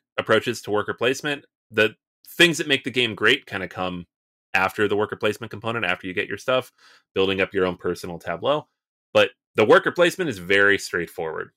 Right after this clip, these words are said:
There are a limited number of spaces. You place your meeple, you get the thing. That's it. Uh, and there are, again, like, a thousand games that do this, but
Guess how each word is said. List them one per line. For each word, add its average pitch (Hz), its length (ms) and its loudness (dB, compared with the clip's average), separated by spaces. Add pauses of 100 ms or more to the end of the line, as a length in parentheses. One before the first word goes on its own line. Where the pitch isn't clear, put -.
(120)
There 92 160 0
are 92 80 2
a 90 40 -2
limited 120 340 2
number 110 220 0
of 110 80 -2
spaces. 143 580 0
You 101 100 -8
place 98 280 -2
your 92 100 -8
meeple, 120 300 -4
you 95 100 -6
get 92 200 -2
the 92 60 -16
thing. 76 220 -10 (680)
That's 98 200 -4
it. - 160 -6 (340)
Uh, 90 240 -4
and 95 140 -2
there 101 140 2
are, 101 140 2
again, 92 300 2
like, 85 140 -10
a 90 40 -14
thousand 90 380 -4
games 92 240 -8
that 87 100 -16
do 85 140 -10
this, - 360 -14 (120)
but - 180 -8